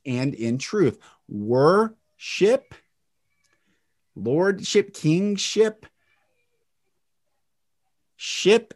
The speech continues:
is to contain. Worship is the world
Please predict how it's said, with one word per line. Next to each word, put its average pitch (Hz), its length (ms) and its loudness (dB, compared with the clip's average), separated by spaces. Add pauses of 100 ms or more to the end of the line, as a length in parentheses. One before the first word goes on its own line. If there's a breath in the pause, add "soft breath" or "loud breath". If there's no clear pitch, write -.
is 160 380 0
to 156 220 -2
contain. 147 840 -2
Worship 180 680 2
is 139 200 -2
the 147 100 0
world 147 600 2